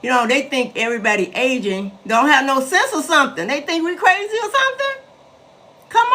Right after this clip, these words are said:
on. And so they thinking that I don't know what,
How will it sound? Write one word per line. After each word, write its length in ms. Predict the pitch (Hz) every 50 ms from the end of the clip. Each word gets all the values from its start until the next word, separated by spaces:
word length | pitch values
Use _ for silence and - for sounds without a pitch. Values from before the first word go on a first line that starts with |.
| 508 480
on. 260 | 381 220 147 135 - 131 - _ _ - - - _ - - - _ - - - - - - _ - - -
And 180 | 294 320 330 330
so 420 | - 349 311 302 285 277 262 269 - - -
they 140 | - 440 494
thinking 400 | 440 453 392 370 320 311 302 294
that 300 | 277 294 269 254 220 - - - - - - - -
I 140 | - 247 302
don't 160 | 339 330 311
know 140 | 294 277 269
what, 260 | 262 262 277 233 214